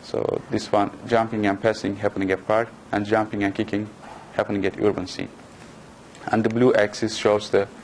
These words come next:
different action in different scenes. Like jumping and passing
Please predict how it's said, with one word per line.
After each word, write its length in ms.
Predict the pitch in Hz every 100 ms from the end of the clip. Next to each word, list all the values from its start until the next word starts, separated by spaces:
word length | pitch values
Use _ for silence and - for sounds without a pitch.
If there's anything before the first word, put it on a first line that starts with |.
| - - - - -
different 300 | 113 110 98
action 400 | 95 - 98 95
in 120 | 95
different 300 | 98 - 90
scenes. 220 | - 98
Like 340 | - - - -
jumping 400 | 117 117 113 110
and 200 | 104 104
passing 440 | 113 - 101 98